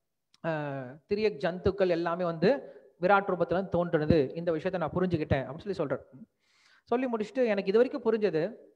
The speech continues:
ஒரு விராட் புருஷனா உற்பத்தி பண்ணி நம்ம தெரிஞ்சுக்கிட்டேன். ஆனா, இங்க பார்த்தோம் அப்படின்னா, நிறைய உயிர்வாளிகள் இருக்காங்க, நிறைய பசு பட்சிகள் இருக்காங்க, நிறைய தாவரங்கள் இருக்கு, நிறைய ஜங்கமங்கள் இருக்கு, நிறைய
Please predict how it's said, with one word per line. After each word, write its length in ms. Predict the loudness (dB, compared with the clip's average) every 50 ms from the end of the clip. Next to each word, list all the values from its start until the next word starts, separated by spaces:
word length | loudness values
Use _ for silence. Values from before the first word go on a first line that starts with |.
| _ _ _
ஒரு 180 | -6 -4 -4 -2
விராட் 320 | -2 0 2 2 0 0 -2
புருஷனா 380 | -4 -4 -2 -2 -2 -2 -2 -2
உற்பத்தி 500 | 0 0 0 0 0 -2 -4 -2 -4 -4
பண்ணி 280 | -4 -4 -4 -4 -4
நம்ம 180 | -4 -2 -2 0
தெரிஞ்சுக்கிட்டேன். 580 | 2 2 0 2 0 -4 -4 -4 -4 -4 -6 -6 -14 -20 _ _ _ _ _ _ _ _ _ _ _ _ _ _ _
ஆனா, 440 | _ -8 -8 -6 -4 -2 -2 -2 -2
இங்க 220 | -2 -4 -4 -4 -2
பார்த்தோம் 460 | 0 2 0 0 0 0 -2 -2 -2
அப்படின்னா, 180 | -2 -4 -2
நிறைய 460 | -2 0 0 0 0 -2 0 0 2 2
உயிர்வாளிகள் 600 | 2 0 -2 0 2 2 2 2 2 0 -2 -2
இருக்காங்க, 360 | -2 -4 -2 -2 -2 0 0
நிறைய 640 | 0 0 0 0 -2 0 0 2 2 2 0 -2 -4
பசு 200 | -6 -2 -2 0
பட்சிகள் 440 | 0 0 -2 -2 -6 -4 -2 -2 -2
இருக்காங்க, 400 | -2 -6 -4 -2 -2 -2 -2 -2
நிறைய 320 | -4 -4 -2 -2 -4 -2
தாவரங்கள் 520 | 0 0 0 2 2 0 -2 -2 -4 -6 -6
இருக்கு, 300 | -4 -8 -8 -8 -8 -10
நிறைய 240 | -6 -4 -2 -2 -2
ஜங்கமங்கள் 560 | -2 -4 -6 -4 -2 -2 -2 -2 -2 -4 -6
இருக்கு, 280 | -4 -4 -6 -6 -6 -6
நிறைய 520 | -6 -4 -6 -4 -4 -2 0 0 0 0